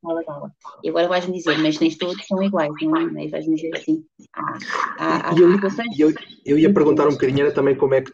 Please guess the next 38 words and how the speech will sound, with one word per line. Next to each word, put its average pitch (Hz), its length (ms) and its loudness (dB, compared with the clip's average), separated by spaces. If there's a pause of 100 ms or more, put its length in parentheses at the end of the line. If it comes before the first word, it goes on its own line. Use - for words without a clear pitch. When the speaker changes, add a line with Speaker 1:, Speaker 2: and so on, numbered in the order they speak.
Speaker 2:
tu, 131 380 4
a, 113 240 -6
a - 20 0
nível 120 240 4
pessoal, 104 520 -2
não 101 140 0
é? 107 60 4
Eu, 110 260 0
eu 107 100 -6
sei 123 160 0
que - 120 -12
tu, 117 400 4
tu - 80 -14
fazes 107 280 -4
uma 117 120 0
série 107 220 2
de - 80 -8
escolhas 110 380 0
saudáveis 101 380 -2
na 98 80 -2
tua 104 180 -2
vida, 98 200 0
eu 95 40 6
sei 95 160 -4
que - 80 -20
tu 95 160 -2 (500)
és - 140 -12
triatleta, 107 880 2 (720)
hum, 92 300 -2 (180)
eh, 95 120 -4 (220)
ten-, 113 100 -2
tentas 113 240 -2
Speaker 1:
Não, - 80 8
Speaker 2:
manter - 180 6
o - 60 2
su- - 180 -6
Speaker 1:
agora 190 200 -2
não. 151 180 -2